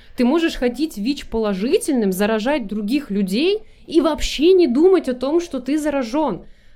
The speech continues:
Хоть кто-нибудь из вас раз в год сдаёт кровь на, <laughs> на, на, на вич?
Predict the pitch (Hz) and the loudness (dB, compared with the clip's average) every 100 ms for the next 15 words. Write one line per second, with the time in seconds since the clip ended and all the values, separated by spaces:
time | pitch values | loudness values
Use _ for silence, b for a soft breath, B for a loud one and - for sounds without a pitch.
0 | b - 330 - - 370 285 233 240 247 | b -2 -2 0 2 2 2 -2 -4 -2
1 | 254 214 220 240 247 247 202 202 254 403 | -2 -2 -2 -2 -2 -2 -2 -2 0 0
2 | 587 - 277 254 - 220 208 202 226 262 | -2 -4 -2 -2 -2 -2 -2 0 2 2
3 | 233 233 233 233 247 208 - | 2 0 0 0 2 0 -2